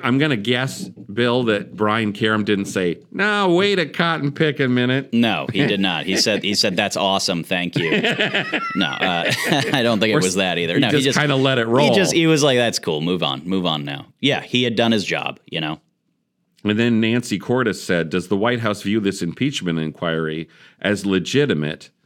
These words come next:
Speaker 1: given that there's not been a vote to open it?" Uh, and Jean-Pierre says, "Republicans have made it pretty clear just how legit-, illegitimate this is." So, yes, I mean, it, it is an answer.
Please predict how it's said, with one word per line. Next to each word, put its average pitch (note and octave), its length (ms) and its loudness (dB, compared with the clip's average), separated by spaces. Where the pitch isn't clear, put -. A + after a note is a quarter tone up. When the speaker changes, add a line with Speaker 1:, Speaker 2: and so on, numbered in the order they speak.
Speaker 1:
given B2 260 4
that A2 160 2
there's G#2 240 0
not G#2+ 300 -2
been G2+ 140 0
a F#2 60 0
vote G#2 360 0
to - 140 -4
open A2+ 400 0
it?" C#2+ 320 -12
Uh, F2 560 0
and E2+ 480 -4
Jean-Pierre G#2 680 0
says, F#2 260 0
"Republicans G2+ 680 -2
have F#2 100 -2
made G2 180 0
it F#2+ 100 -4
pretty F#2+ 220 -2
clear G2+ 320 0
just A#2 360 -2
how G2 120 -2
legit-, F#2+ 680 -4
illegitimate G2 720 -2
this E2+ 180 -6
is." F2+ 420 -6
So, - 160 0
yes, A2+ 320 0
I A#2 60 0
mean, B2 160 2
it, C#3 180 0
it C3+ 160 2
is C#3 160 0
an A#2 80 2
answer. G#2+ 420 -2